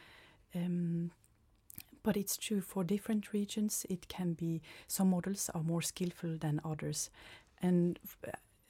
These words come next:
uh, for the Norwegian climate prediction model, we are really focusing in the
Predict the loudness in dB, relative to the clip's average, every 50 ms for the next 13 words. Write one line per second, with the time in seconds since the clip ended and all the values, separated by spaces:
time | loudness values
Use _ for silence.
0 | -8 -6 -4 -4 -4 -6 -6 -4 -2 0 0 0 2 2 4 4 4 2 2 0
1 | 0 -2 0 2 2 0 0 -4 -12 -20 -20 -20 -20 -20 -8 0 2 2 2 2
2 | 0 -2 -2 -2 0 0 0 2 2 2 0 2 2 2 2 2 2 0 0 2
3 | 0 0 -2 -4 -16 -20 -20 -20 -18 -10 -2 0 0 0 0 -2 -2 0 0 0
4 | 2 2 2 2 0 -2 -2 0 2 2 2 2 0 0 -2 -2 -2 -4